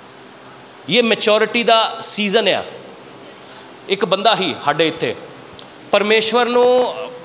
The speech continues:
उसको कहा कि आप पाँच लाख रुपया चर्च दे दो। वो मेरे को कहने लग गए,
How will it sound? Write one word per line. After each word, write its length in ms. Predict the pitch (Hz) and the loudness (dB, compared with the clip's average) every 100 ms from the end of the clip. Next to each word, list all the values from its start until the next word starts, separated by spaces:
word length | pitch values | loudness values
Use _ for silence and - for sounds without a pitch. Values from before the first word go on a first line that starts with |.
| 202 | -6
उसको 280 | - - 220 | -2 0 2
कहा 260 | 185 196 | 2 2
कि 160 | 196 214 | 0 -2
आप 360 | - 185 190 185 | 2 2 2 2
पाँच 240 | 180 180 | 0 2
लाख 200 | 190 175 | 0 0
रुपया 240 | 175 180 | -2 -2
चर्च 320 | 170 185 170 139 | 0 0 -2 -4
दे 160 | 120 | -4
दो। 140 | 95 - - - - - - - - - - - | -6 -10 -16 -20 -20 -20 -20 -20 -20 -20 -20 -6
वो 80 | 185 | 0
मेरे 220 | 196 196 | 2 2
को 100 | 202 | 2
कहने 280 | 208 170 160 | 0 0 0
लग 220 | 147 120 | 0 -2
गए, 120 | 107 | -6